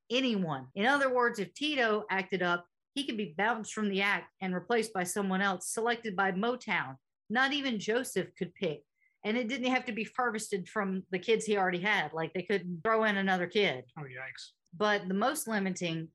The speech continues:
Speaker 1: was clause number sixteen. That stated Motown owns all the rights, titles, interest in the names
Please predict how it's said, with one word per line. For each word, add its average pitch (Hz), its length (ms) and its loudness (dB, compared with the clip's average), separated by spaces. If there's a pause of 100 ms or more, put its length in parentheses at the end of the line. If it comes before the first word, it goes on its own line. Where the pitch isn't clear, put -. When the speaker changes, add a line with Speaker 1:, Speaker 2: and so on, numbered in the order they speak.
Speaker 1:
was 175 520 0
clause 196 300 4
number 180 180 0
sixteen. 139 600 -6 (200)
That 190 160 2
stated 196 380 2
Motown 185 560 2
owns 165 240 -6 (180)
all 214 200 6
the 214 100 -2
rights, 175 400 -2 (140)
titles, 196 520 0
interest 180 600 -4 (400)
in 196 200 2
the 196 100 2
names 185 800 0